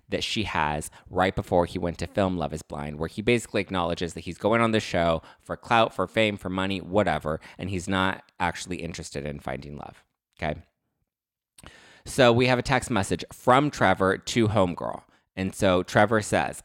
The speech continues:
"I love you so much, honey." This was on March twenty-sixth at one oh four P M. "I love you so much, honey. I'm excited for it," meaning the show, "but more excited to get back to you after and start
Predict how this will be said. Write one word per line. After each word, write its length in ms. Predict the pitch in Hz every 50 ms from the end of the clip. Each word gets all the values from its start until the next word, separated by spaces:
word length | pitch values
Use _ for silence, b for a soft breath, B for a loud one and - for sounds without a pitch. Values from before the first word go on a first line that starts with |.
| _ -
"I 80 | 107
love 240 | 117 120 127 127 127
you 120 | 143 143 135
so 200 | - - 139 127
much, 240 | 127 113 104 -
honey." 420 | - - 87 87 87 85 87 101 - _
This 260 | 104 95 95 - -
was 240 | - 113 104 98 - - -
on 340 | 90 87 85 87 85 85
March 340 | 85 87 90 92 90 - -
twenty-sixth 580 | - - 95 85 85 85 - 151 156 - - -
at 80 | 92
one 160 | - 101 95 90
oh 80 | 85
four 180 | - - 85 85
P 140 | - 120 131
M. 120 | 139 139 B B B B B B
"I 60 | 123
love 160 | 135 147 151
you 60 | 165 160
so 120 | - 160
much, 200 | 147 135 120 -
honey. 200 | 123 120 117 117
I'm 100 | 113 110
excited 440 | 107 - - 120 107 107 107 107 95
for 320 | - - 104 95 92 92
it," 120 | 95 90 - 98 - _ _ _ _ _ _ _ _ _ _ _ _ _ _ _ _ _ _
meaning 300 | 92 90 87 85 87 92
the 80 | 92 98
show, 400 | - - 90 80 78 76 80 b b b b b b _ _ 98 _
"but 180 | - 110 110 -
more 320 | 104 101 104 104 110 123
excited 460 | 127 - - - 104 95 95 98 90
to 80 | - 107
get 280 | 87 - 98 92 - -
back 220 | 95 85 85 -
to 120 | - - 101
you 80 | 92 -
after 360 | - 90 87 82 - - 92
and 240 | 87 - - 90 90
start 400 | - - - - 95 87 90 -